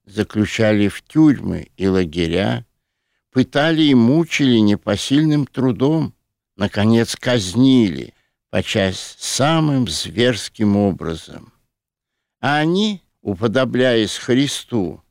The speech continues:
благословляли своих гонителей и вымолили для нас возможность возродить церковь и жить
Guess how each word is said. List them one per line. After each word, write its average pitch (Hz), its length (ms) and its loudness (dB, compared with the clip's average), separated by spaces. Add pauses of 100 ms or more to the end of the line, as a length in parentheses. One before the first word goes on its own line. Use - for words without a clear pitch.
(240)
благословляли 170 1000 0
своих 107 540 -2
гонителей 107 960 0 (160)
и 110 120 2
вымолили 131 1000 2
для 107 300 -2
нас 90 600 -4
возможность 104 1160 -2 (460)
возродить 113 800 -2
церковь - 840 -4 (140)
и 104 140 0
жить 143 500 0